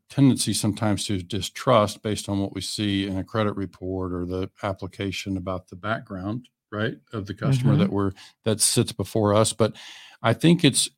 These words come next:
Speaker 1: like I say, that's a tricky one, and it'll be a, a fun one to explore as we move forward here, this, this subjectivity, objectivity line, and,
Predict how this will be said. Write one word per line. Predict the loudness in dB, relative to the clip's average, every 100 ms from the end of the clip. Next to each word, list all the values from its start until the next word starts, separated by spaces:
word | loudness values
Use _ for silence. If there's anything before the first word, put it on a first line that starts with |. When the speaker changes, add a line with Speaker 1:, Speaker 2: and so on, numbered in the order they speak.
| -6
Speaker 1:
like | -4
I |
say, | 0 0
that's | 4 2 2
a | -2
tricky | -2 -2 0 0
one, | 2 0 0 -2
and | -4
it'll | -2 -2
be | 0
a, | 0
a | -2 -4
fun | 2 4
one | 4 2
to | -2 -6
explore | -8 -10 -2 2 2
as | 0
we | 0
move | -2 -2
forward | -4 -2 -2 -2
here, | -4
this, | -4 -6 -8
this | -8 -6
subjectivity, | -4 -4 -4 -8 -6 -4 -2 -2 -2
objectivity | -4 -6 -8 -6 -4 -2
line, | -2 -2 0 2 0
and, | -2